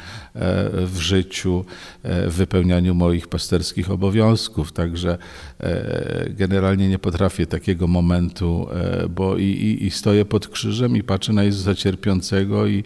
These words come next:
wzbudzam w sobie miłość do Niego i, i wdzięczność i adoruję Go, ale potem cieszę się zmartwychwstaniem, a więc, mm, rzeczywiście to jest pewna, e,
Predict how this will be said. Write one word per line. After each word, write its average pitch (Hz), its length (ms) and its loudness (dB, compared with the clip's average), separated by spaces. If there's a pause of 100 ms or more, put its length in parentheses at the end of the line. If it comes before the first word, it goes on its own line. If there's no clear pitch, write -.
(380)
wzbudzam 95 500 0
w - 40 -6
sobie 95 300 2
miłość 95 460 4
do 95 120 2
Niego 95 440 2
i, 98 80 0
i 95 200 0
wdzięczność 95 840 0
i 92 140 2
adoruję 95 560 2
Go, 104 200 2
ale 113 140 4
potem 104 300 2
cieszę 104 300 2
się 104 160 2
zmartwychwstaniem, 101 960 4
a 101 60 4
więc, 101 260 2 (480)
mm, 107 400 2
rzeczywiście 104 600 0
to 107 220 2
jest 113 400 2 (560)
pewna, 113 560 4
e, 101 720 0